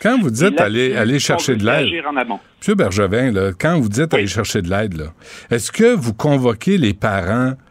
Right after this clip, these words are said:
Speaker 1: Parce que là, il y a, il y a deux affaires.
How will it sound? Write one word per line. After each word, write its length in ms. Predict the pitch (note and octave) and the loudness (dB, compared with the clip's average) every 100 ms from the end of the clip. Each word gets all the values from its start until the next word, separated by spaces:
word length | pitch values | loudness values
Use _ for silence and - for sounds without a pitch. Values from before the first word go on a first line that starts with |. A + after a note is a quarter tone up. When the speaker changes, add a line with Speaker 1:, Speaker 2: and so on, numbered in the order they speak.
| _ - - | _ -20 -8
Speaker 1:
Parce 200 | - A#2+ | -2 -2
que 80 | - | 2
là, 240 | D#3 G3+ B3 | 2 4 2
il 80 | |
y 60 | D#3+ | 2
a, 100 | C#3 - | 2 2
il 120 | C3+ | 0
y 40 | |
a 60 | C#3+ C#3+ | 0 -2
deux 300 | C#3 A3+ C#3 | 2 2 2
affaires. 360 | G#2+ G#2 E2 | 0 -2 -4